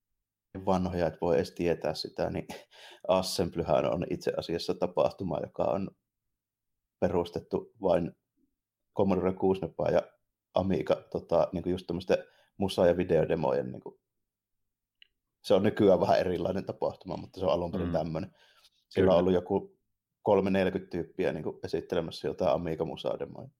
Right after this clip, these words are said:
Speaker 2: Okei, itse asiassa, mm, mä joskus muistaakseni kuullut tuosta asiasta, mutta niin, mä en
Speaker 1: Tää
Speaker 2: tiennytkään,
Speaker 1: on
Speaker 2: että se on,
Speaker 1: yhdeksänkymmentäluvun
Speaker 2: joo.
Speaker 1: juttua, ei voi saattaa olla jopa kahdeksankymmentäluvun juttua.
Speaker 2: Joo, et mä en lu-, mä en niinkö tiennyt, että se on ihan täysin sitä alkanut, mut ihan kiva tietää
Speaker 1: Assembly
Speaker 2: oikeastaan.
Speaker 1: on ihan puhtaasti alun perin semmonen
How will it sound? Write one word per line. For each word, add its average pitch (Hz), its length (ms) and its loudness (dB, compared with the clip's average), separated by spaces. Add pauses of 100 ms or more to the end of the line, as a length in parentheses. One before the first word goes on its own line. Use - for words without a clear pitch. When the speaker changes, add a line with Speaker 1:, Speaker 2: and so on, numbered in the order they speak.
(340)
Speaker 2:
Okei, 92 460 2
itse 92 140 -6
asiassa, 104 280 -4 (680)
mm, 92 60 -6 (540)
mä 107 100 4
joskus - 320 -2
muistaakseni 113 300 -2
kuullut 120 260 2
tuosta 82 320 -2
asiasta, 82 440 -4
mutta 76 340 -10
niin, 76 560 -8
mä 87 60 -8
en 90 120 -6
Speaker 1:
Tää - 0 -
Speaker 2:
tiennytkään, 110 320 6
Speaker 1:
on 90 40 6
Speaker 2:
että 90 100 -4
se 98 60 -2
on, 90 60 2
Speaker 1:
yhdeksänkymmentäluvun 98 580 2
Speaker 2:
joo. 92 100 2
Speaker 1:
juttua, - 320 -4 (440)
ei 95 100 -4
voi 104 120 -2
saattaa 107 240 0
olla 104 60 4
jopa 98 180 2
kahdeksankymmentäluvun 92 600 -2
juttua. - 200 -20
Speaker 2:
Joo, 95 420 2
et 90 100 -4
mä 101 180 6
en 101 80 4
lu-, 101 120 0
mä 101 160 2
en 98 60 4
niinkö 98 400 0 (160)
tiennyt, 95 200 0
että - 40 -6
se 98 60 0
on 92 40 2
ihan 95 160 0
täysin 98 240 0
sitä 92 180 -2
alkanut, 98 440 6
mut 85 140 -8
ihan 98 220 -2 (300)
kiva 95 200 -2
tietää 90 320 -4
Speaker 1:
Assembly 71 160 2
Speaker 2:
oikeastaan. 113 420 4
Speaker 1:
on 101 60 4
ihan 117 160 2
puhtaasti 101 400 0
alun 92 220 2
perin 90 180 -8
semmonen 85 340 -8